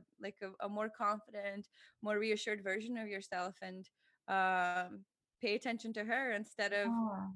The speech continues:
Speaker 1: this version of you that is dead, and it's okay. I think to give yourself permission to change and give
Speaker 2: Yes.
Speaker 1: yourself permission to, <laughs>
Speaker 2: Yes. <laughs>
Speaker 1: you know, move forward,
Speaker 2: Yes.
Speaker 1: 'cause we're the only ones
Speaker 2: Totally.
Speaker 1: holding us back. We're the only ones who <laughs> block
Speaker 2: Oh,
Speaker 1: ourselves from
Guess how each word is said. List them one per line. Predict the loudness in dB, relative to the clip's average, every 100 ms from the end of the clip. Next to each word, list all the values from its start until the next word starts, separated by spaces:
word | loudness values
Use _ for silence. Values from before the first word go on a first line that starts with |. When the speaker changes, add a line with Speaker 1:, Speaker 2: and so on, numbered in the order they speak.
| -6 -4
Speaker 1:
this | -2
version | 4 4 4 2
of | 2
you | 2
that | 2
is | 2 2
dead, | 2
and | 0
it's | 0 -2
okay. | -2 -2 -2
I |
think | -2 -4 -6 -6
to | -4
give | -2
yourself | -2 -2 -6 -6
permission | -6 -6 -8 -6 -6 -8 _ _ _ -6
to | -4 -4
change | -4 -4 -4 -4 -6 -10 -4 0 2
and | 4
give | 2
Speaker 2:
Yes. | 0
Speaker 1:
yourself | -2 -4 -2
permission | -2 0 -2 0 0 0 -2
to, | 2 4 6
<laughs> | 8
Speaker 2:
Yes. | 10 10 10 6 2 2
<laughs> | 8 8 8 8
Speaker 1:
you | 8 8 8
know, | 8 6
move | 6 4 2
forward, | 4 6 8 6 4 4
Speaker 2:
Yes. | 4 4 2 0 -8 _ -20 -20 _ -6
Speaker 1:
'cause | -4 -2
we're | -2 0
the | 2
only | 2 2 2
ones | 0 0
Speaker 2:
Totally. |
Speaker 1:
holding | -4 -4 -4
us | -4
back. | -2 -2 -4 -4
We're | -2
the | -2
only | -2 -2 0
ones | 0 -2 -4 -2
who | 4 4
<laughs> | 4
block | 2 4 6
Speaker 2:
Oh, |
Speaker 1:
ourselves | 6 6 6 8
from | 10